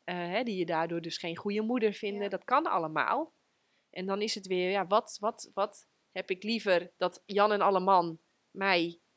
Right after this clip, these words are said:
Speaker 1: aardig vindt en het met mij eens is?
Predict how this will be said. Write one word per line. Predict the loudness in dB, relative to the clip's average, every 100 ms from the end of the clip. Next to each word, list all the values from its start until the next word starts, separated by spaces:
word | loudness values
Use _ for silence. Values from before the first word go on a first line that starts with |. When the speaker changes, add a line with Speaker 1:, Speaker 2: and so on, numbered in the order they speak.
| _ _
Speaker 1:
aardig | 10 12 10 6
vindt | 0 0 0 -4 -12 _
en | -2
het | 0
met | 0 0
mij | -2 2
eens | 2 2 0
is? | 0 -2 -4 -8